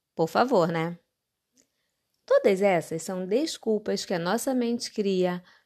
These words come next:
para justificar, de alguma forma, por que não nos dedicamos a determinada atividade. E como você já deve saber, somos muito boas em criar motivos para nos enganar, não é mesmo?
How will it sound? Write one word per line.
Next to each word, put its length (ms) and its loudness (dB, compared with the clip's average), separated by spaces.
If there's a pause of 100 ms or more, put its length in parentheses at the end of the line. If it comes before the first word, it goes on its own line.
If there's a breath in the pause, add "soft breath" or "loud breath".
(100)
para 260 2
justificar, 1000 -2
de 100 -2
alguma 400 -2
forma, 560 0 (400 soft breath)
por 160 -8
que 140 2
não 460 0
nos 180 -4
dedicamos 640 -2
a 60 0
determinada 680 -4
atividade. 640 -6 (1300)
E 80 -4
como 300 0
você 320 0
já 140 -2
deve 240 -4
saber, 540 0 (540 loud breath)
somos 400 -4
muito 500 0
boas 460 4
em 100 -2
criar 360 2
motivos 560 -4
para 260 2
nos 220 -6
enganar, 500 0
não 80 -6
é 60 -4
mesmo? 440 0